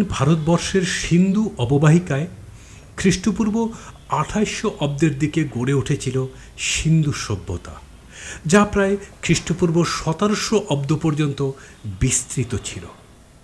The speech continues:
অনেকেরই দাবি সিন্ধু সভ্যতার উত্থান ঘটেছিল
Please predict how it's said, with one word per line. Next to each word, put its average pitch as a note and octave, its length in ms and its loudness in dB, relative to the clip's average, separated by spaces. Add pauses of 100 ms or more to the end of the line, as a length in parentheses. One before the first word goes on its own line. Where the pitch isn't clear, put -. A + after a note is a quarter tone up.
(520)
অনেকেরই A3+ 380 6
দাবি D#3 360 4 (320)
সিন্ধু F#3+ 360 2
সভ্যতার E3 560 0 (340)
উত্থান E3 420 0
ঘটেছিল D3+ 420 -2